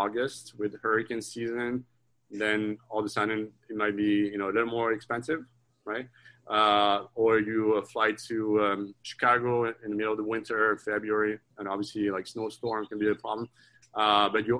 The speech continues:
average flights is gonna be, you know, covered regardless, right? And they're all covered, but they, they have a little bit of a pricing fluctuation in terms of,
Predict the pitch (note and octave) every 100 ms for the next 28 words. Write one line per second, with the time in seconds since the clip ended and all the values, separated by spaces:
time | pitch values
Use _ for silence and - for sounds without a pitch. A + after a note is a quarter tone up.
0 | B2 E3 D#3+ - C#3+ C3 - - - A#2
1 | A#2+ - C#3 A#2+ A2+ A#2 A2+ A2 G#2+ G#2
2 | G#2+ G2+ G#2 G2 - - G#2 G#2 G2 F2
3 | D#2+ - G#2 G#2+ - B2 C3 D3+ D3+ B2
4 | A2+ G2+ G2 G#2 F#2+ - _ - A2+ G#2+
5 | A2+ B2+ C3 C3 A#2 - B2 A2+ - A2
6 | - G#2+ - A2+ G#2 G#2 A2+ G#2 G2+ G2+
7 | F#2+ G2+ G2 G2